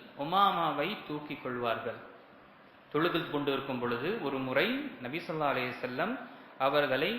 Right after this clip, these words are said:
சுமந்து கொண்டு தொழுதார்கள். எப்பொழுது சஜிதாவுக்கு செல்வார்களோ அவர்களை இறக்கி விட்டுவிட்டு சஜிதாக்கு செல்வார்கள். திரும்பவும் அவர்கள் எழுந்திருக்கும் பொழுது கியாமுக்காக நபி ஸல்லல்லாஹு அலைஹி வஸல்லம் அவர்களை தூக்கி கொள்ளுவார்கள் என்று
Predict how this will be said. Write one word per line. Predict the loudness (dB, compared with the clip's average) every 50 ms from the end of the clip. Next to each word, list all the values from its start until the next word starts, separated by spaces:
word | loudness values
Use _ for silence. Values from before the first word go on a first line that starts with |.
| -6 -10 -12 -16 -16
சுமந்து | -14 -6 -4 0 2 2 2 2 0 -2 -4 -2
கொண்டு | -4 -4 -2 -2 -2
தொழுதார்கள். | -2 0 -2 -2 0 0 2 4 4 4 4 2 0 0 0 0 0 -2 -4 -6 -8 -14 -18 -20 -20 -20 -20 -14 -4 -4
எப்பொழுது | -4 -2 2 2 4 4 6 4 2 2
சஜிதாவுக்கு | 2 0 0 0 4 4 6 6 6 6 4 0 -2
செல்வார்களோ | -2 -2 -2 0 2 0 0 0 2 2 2 2 2 0 -2
அவர்களை | 2 2 4 4 4 2 2 2 4
இறக்கி | 4 4 4 2 0 0 0
விட்டுவிட்டு | 0 0 -2 -2 -6 -6 -6 -4 -6 -6
சஜிதாக்கு | -2 0 -2 -2 0 2 2 2 2 2 0 -6
செல்வார்கள். | -6 -6 -6 -2 -2 -2 -2 -2 -6 -8 -8 -12 -18 -18 -20 -20 -20 -16 -4 0
திரும்பவும் | 4 4 4 4 6 6 6 6 6 4
அவர்கள் | 4 6 6 6 6 4 2 2 2
எழுந்திருக்கும் | 4 4 4 2 0 -2 -4 -4 -4 -2 0
பொழுது | 0 0 2 2 2 2 2 -2 -8 -12 -14 -16 -16 -18 -14 -4
கியாமுக்காக | 0 2 4 4 4 2 0 -2 0 0 2 4 4 4 4 2 2 0 -2 -8 -12 -14 -16 -14 -8
நபி | -4 -2 -2
ஸல்லல்லாஹு | 0 0 2 2 2
அலைஹி | 0 2
வஸல்லம் | 0 0 2
அவர்களை | 2 0 0 2 2 2 2 0 -4 -6 -10 -16 -16 -18 -20 -12
தூக்கி | -8 -6 -6 -6 -6 -8
கொள்ளுவார்கள் | -4 -2 -2 -2 0 2 2 2 2 2 2 0 0
என்று | 0 -2 -2 -2 -2 -2